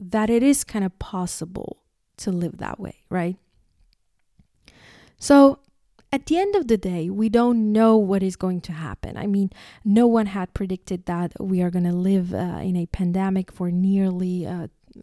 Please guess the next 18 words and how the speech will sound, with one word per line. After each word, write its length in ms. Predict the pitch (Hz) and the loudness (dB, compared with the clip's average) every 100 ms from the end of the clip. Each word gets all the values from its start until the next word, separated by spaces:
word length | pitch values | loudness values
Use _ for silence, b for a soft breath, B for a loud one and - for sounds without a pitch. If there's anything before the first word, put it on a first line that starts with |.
| - | -10
three 160 | - 190 | -6 -2
years 340 | 190 233 190 | 0 0 0
now, 240 | 170 165 | -6 -8
but 200 | 165 175 | -8 -8
it 100 | 170 | -8
happened, 460 | - 190 196 170 - | -12 -12 -12 -12 -12
right? 240 | 165 180 B B B B B B - | -8 -8 B B B B B B 0
Um, 340 | 196 185 208 _ - | 2 2 -2 _ -10
this 220 | 240 285 | -2 0
is 140 | 277 208 | 0 -2
the 100 | 196 | -2
life 460 | 185 190 190 - | -2 -4 -6 -8
that 300 | 185 170 170 _ - | -6 -6 -8 _ -6
we 100 | 190 | -2
are 120 | 185 | 0
living, 480 | 180 214 190 170 170 _ _ _ _ - | 0 0 0 -2 -6 _ _ _ _ -6
and 480 | 190 180 175 170 - _ _ _ - | -4 -2 -4 -6 -10 _ _ _ -4
our 380 | 202 185 180 | 0 0 0